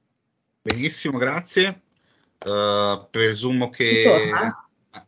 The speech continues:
Speaker 1: altri consigli arriveranno a breve. Tra altre cose, ho visto che l'assessore Sciurba ha chiesto di prendere parola, ma mi sa che non ha risposto all'appello. Eh, quindi, assessore Sciurba, ci riceve?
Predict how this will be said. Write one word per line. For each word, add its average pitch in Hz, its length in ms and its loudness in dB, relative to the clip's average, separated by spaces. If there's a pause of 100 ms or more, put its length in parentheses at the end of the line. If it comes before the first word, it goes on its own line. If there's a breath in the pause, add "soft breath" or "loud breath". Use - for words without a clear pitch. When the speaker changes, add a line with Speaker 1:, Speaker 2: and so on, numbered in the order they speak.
(100)
Speaker 1:
altri 113 340 -6
consigli 120 340 -2
arriveranno 110 420 -2
a 110 40 -6
breve. 165 560 0 (560)
Tra 123 160 0
altre 131 240 0
cose, 135 300 -2
ho 117 40 -6
visto 120 300 -8
che 123 80 -4
l'assessore 123 420 -4
Sciurba 127 300 -6
ha - 20 -2
chiesto - 340 -2
di 120 100 -8
prendere 127 280 -4
parola, 139 300 0
ma 127 140 -4
mi 113 100 -6
sa 131 220 -2
che 135 140 0
non 123 200 -2
ha 127 380 -4
risposto 120 800 -2
all'appello. 95 880 -4 (880 soft breath)
Eh, 92 1080 -4 (1500)
quindi, 131 180 0
assessore 139 320 0
Sciurba, 135 480 -2
ci - 180 -8
riceve? 135 680 -2